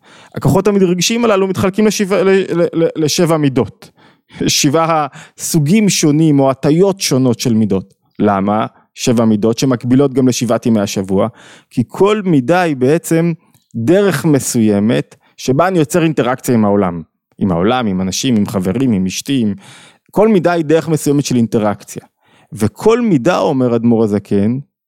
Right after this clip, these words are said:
כל רגש יש בו גילוי של טוב ושל רע. זאת אומרת, גילוי של טוב זה גילוי שהמידות יוצרות, ממלאות את התפקיד שלהם,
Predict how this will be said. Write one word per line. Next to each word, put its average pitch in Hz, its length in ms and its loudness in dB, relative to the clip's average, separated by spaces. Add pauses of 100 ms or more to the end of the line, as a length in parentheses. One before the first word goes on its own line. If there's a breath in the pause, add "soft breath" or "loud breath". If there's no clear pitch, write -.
(140)
כל 185 260 2
רגש 147 640 0
יש 170 220 2
בו 160 160 2
גילוי 160 360 2
של 131 240 0
טוב 113 500 0 (580)
ושל 160 400 0
רע. 214 160 0 (800 soft breath)
זאת 120 220 0
אומרת, 131 480 2
גילוי 175 240 2
של 165 180 0
טוב 131 300 0
זה 139 120 -2
גילוי 139 280 2
שהמידות 139 480 0
יוצרות, 156 480 -2
ממלאות 123 400 2
את 160 80 -2
התפקיד 139 400 -2
שלהם, 156 240 0